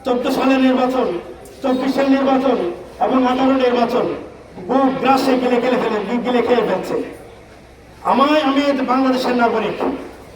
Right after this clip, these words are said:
ভোট দেয় আমার অধিকার, কিন্তু সেই ভোট দেওয়ার অধিকার থেকে আমি বঞ্চিত ছিলাম।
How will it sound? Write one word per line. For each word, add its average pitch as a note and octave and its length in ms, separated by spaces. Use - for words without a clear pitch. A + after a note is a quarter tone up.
ভোট - 380
দেয় C#4 160
আমার C4 280
অধিকার, A#3+ 420
কিন্তু A#3+ 280
সেই A#3+ 300
ভোট B3+ 180
দেওয়ার A#3+ 300
অধিকার A#3+ 400
থেকে A#3+ 120
আমি A3 120
বঞ্চিত A3 460
ছিলাম। F#3+ 240